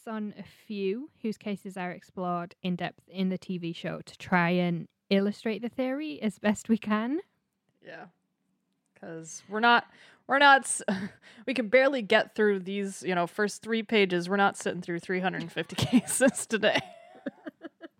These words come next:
Speaker 1: We do not ha-, well, they're saying now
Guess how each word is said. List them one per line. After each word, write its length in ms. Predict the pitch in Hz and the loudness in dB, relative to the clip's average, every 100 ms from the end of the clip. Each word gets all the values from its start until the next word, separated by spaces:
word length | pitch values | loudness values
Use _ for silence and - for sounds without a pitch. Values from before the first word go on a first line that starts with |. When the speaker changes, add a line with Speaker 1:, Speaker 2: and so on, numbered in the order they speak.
| _ _ _ _ _ _ | _ _ _ _ _ _
Speaker 1:
We 160 | 214 262 | -16 -14
do 160 | 311 | -16
not 220 | 302 269 - | -14 -14 -10
ha-, 120 | 294 _ | -12 _
well, 240 | 233 220 208 _ _ _ _ _ _ - | -8 -8 -10 _ _ _ _ _ _ -12
they're 100 | 269 | -12
saying 420 | - 311 320 254 | -8 -10 -8 -10
now 380 | 233 208 185 | -8 -6 -8